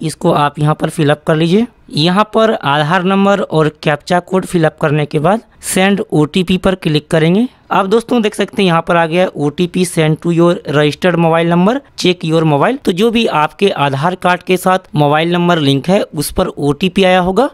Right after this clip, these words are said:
चलिए ओटीपी फिलअप करने के लिए आप नीचे स्क्रॉल करेंगे, यहाँ पर देख सकते हैं लिखा इंटर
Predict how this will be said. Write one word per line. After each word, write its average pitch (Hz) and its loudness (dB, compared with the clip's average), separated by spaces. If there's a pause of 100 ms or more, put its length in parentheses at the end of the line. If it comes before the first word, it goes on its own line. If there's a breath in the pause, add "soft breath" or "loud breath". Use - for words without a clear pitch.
चलिए 151 -2 (160)
ओटीपी 202 0
फिलअप 214 -2
करने 208 2
के 214 0
लिए 208 2
आप 151 -2
नीचे 156 2
स्क्रॉल 175 -2
करेंगे, 185 2 (260)
यहाँ 175 2
पर 214 0
देख 190 -2
सकते 208 -4
हैं 208 2
लिखा 175 -2
इंटर 151 0